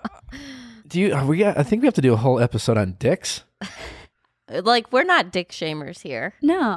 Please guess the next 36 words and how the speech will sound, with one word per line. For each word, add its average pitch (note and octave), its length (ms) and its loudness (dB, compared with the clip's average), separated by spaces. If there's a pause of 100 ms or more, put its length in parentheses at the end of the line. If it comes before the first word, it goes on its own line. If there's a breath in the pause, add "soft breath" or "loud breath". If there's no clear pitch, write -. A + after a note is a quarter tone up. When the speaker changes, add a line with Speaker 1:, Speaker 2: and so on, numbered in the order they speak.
(160)
Speaker 1:
Not - 60 -16
Speaker 2:
It's G3 100 -4
Speaker 1:
dick G3+ 100 0
Speaker 2:
just - 40 -4
a A#3 100 2
Speaker 1:
shaming. F#3+ 120 0
Speaker 2:
funny G3+ 220 2
story E3 300 0
Speaker 1:
But F3 80 6
Speaker 2:
how D#3 80 4
Speaker 1:
do - 20 6
you G#3 60 6
Speaker 2:
he G#3+ 60 6
said G#3 180 4
Speaker 1:
think G#3+ 100 4
a-, - 20 2 (200)
Speaker 2:
that. - 40 -16
Speaker 1:
an E3 200 2
upfront D3+ 180 4
Speaker 3:
It's E4+ 240 4
just, F4 160 4
like, E4 80 4
Speaker 1:
notice? B3 160 4
Speaker 3:
a - 20 2
funny A3+ 200 4
Speaker 2:
Yeah. F#3 80 -2
Speaker 3:
conversation. G#3 760 2
Speaker 1:
You F3 140 6
think E3 140 2
it E3 140 0
should A3 340 -2 (160)
Speaker 2:
When B3 120 2
it's C4+ 200 0
micro? D4 440 0 (1160 loud breath)
Speaker 1:
What F3 120 4
about F3+ 420 2